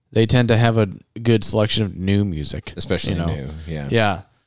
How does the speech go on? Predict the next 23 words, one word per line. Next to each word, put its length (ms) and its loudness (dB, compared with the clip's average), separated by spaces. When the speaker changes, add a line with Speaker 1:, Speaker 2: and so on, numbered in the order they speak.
Speaker 1:
especially 360 -2
Marv's, 720 2
I 60 -6
feel 160 0
like, 160 4
Speaker 2:
Mm-hmm. 80 0
Speaker 1:
has 120 0
a 40 -2
lot 220 0
more 160 0
new 240 0
stuff 360 0
than, 340 -6
than 360 -6
Vinyl 240 -2
Cup, 180 0
maybe. 540 2
Am, 80 -2
am 180 -2
I 80 0
wrong 320 2
in 120 0
that? 240 0